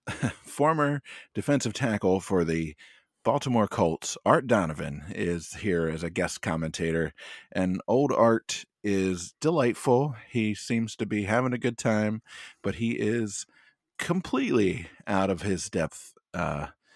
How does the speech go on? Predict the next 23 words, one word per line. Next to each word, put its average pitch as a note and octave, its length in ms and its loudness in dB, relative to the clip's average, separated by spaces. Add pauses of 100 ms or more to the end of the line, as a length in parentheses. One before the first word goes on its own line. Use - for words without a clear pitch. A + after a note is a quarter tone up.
(260)
throughout F#2 420 2
this F2 200 -4
event. E2+ 460 -2 (100)
He G2 140 -4
has F2 340 -4 (240)
<laughs> - 240 -16
really B2 260 8
no A#2+ 160 8
idea A2 300 6
who G#2 160 6
anybody F#2 400 4
is, C#3+ 420 2 (440)
uh, D#2+ 320 -2
what F2+ 300 -2
the - 60 -10
stories C3+ 460 2
are, C3+ 420 2 (460)
whether F#2 880 2 (380)
he G2 240 -8
should F#2 340 -4
react G2 480 2
or G2 200 -2
how. C3+ 580 2